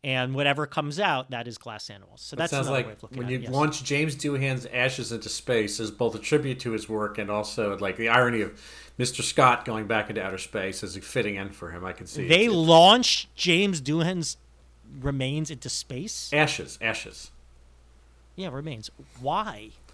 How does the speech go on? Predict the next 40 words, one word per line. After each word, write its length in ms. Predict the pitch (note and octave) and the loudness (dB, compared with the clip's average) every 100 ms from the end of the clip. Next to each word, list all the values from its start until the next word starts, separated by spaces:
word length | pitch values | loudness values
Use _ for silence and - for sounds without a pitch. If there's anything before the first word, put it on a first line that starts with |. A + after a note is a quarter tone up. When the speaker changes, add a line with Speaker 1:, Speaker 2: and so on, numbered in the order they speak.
| - - - - - - | -20 -20 -20 -20 -14 -6
Speaker 2:
Uh, 440 | G#2+ G#2+ G#2 G2+ B2 | 0 2 0 0 6
actually, 360 | F3+ F#3+ D#3+ | 6 6 2
no. 100 | D3+ | 4
Speaker 1:
The 60 | B3+ | 8
guy 220 | F4+ G#4 | 10 10
wasn't 440 | C4+ D#4 E4+ D#4+ | 12 10 12 8
a 80 | C#4 | 8
real 400 | G#3+ A3 D4+ C#4 | 6 6 8 8
astronaut. 680 | F3+ C#4+ - G3 D#3+ C#3+ E3 | 8 6 4 0 0 0 0
They 80 | A#3 | -4
realized 340 | C4 F#4 D#4+ | 0 4 4
he 80 | B3+ | 2
was 100 | G#3 | 0
an 80 | G3 | 4
actor, 320 | A3 - - G#2 | 4 4 -6 -10
right? 180 | C3+ G3+ | -4 4
Speaker 2:
Didn't 160 | G#3+ | 4
you, 60 | C#4 | 6
but 220 | F3 A#3+ | 4 6
you, 100 | G#3 | 4
didn't 260 | D3 A3 C#4+ | 4 6 8
you 80 | C#4+ | 10
watch 260 | C4+ C4+ | 10 8
the 80 | F#3 | 2
show 320 | - G#3 B3 | 6 8 10
where 120 | A#3+ G3+ | 10 8
he 120 | G3+ | 6
fixed 300 | G3+ G#3 - | 4 2 2
the 100 | F#3+ | -2
spaceship? 680 | - F3 A3+ - C#4+ D#4 | 4 6 6 4 2 2
What 60 | G#3+ | 10
do 60 | D4+ | 10
you 80 | D4+ | 12
think 200 | D#4 C#4 | 8 6
he 60 | |
was 120 | C#4+ | 4
doing 260 | G#3+ D4 D#4 | 8 10 12
all 120 | A#3+ | 12
those 260 | F#3 D3 B2+ | 12 8 6
years? 460 | A#2+ G#2 E2+ - | 0 -2 -4 -6